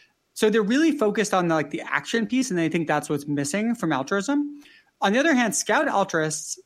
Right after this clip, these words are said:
think that we, we need to, like, figure out what to do. Like, they think, well,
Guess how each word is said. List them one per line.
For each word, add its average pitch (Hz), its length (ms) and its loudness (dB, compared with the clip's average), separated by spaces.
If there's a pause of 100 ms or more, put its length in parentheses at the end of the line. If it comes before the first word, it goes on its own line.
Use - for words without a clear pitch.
(100)
think 254 220 2
that 220 140 4
we, 196 400 0
we 190 120 2
need 233 120 4
to, 247 80 2
like, 226 200 2
figure 320 420 2
out 185 180 4
what 156 120 0
to 151 60 -8
do. 143 400 -4 (420)
Like, 175 160 0
they 220 120 2
think, 277 280 2
well, 220 400 0